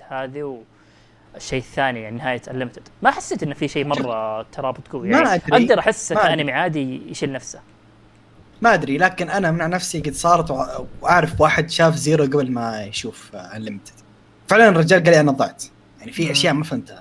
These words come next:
Speaker 2: في بعض
Speaker 1: ما أدري، يمكن،
Speaker 2: التفاصيل
Speaker 1: يمكن أنا ما حسيت، يعني، لا إراديا حسيت إنه، أوكي، فاهم أنا بالزيادة.
Speaker 2: سألني على تفاصيل، آه، أنا بالنسبة لي أشوفها إنه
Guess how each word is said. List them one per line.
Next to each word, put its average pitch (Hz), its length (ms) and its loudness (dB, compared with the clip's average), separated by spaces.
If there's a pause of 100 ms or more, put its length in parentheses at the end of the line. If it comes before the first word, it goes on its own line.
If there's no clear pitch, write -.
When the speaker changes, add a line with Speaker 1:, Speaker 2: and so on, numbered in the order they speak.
(100)
Speaker 2:
في 135 60 -6
بعض 160 160 6
Speaker 1:
ما 302 60 4
أدري، 240 100 0
يمكن، 160 100 2
Speaker 2:
التفاصيل 190 280 0
Speaker 1:
يمكن 214 260 -4
أنا 139 140 -4
ما 143 100 2
حسيت، - 380 -2
يعني، 127 240 0
لا 143 140 2
إراديا 135 480 0
حسيت - 280 -12
إنه، 127 140 -14
أوكي، 123 220 -12
فاهم 120 380 -12
أنا 117 140 -14
بالزيادة. 208 400 4
Speaker 2:
سألني 302 240 6
على 214 160 6
تفاصيل، 220 760 4 (360)
آه، 131 140 -10 (540)
أنا 254 120 8
بالنسبة 254 320 4
لي 240 120 6
أشوفها 240 340 4
إنه 190 280 -2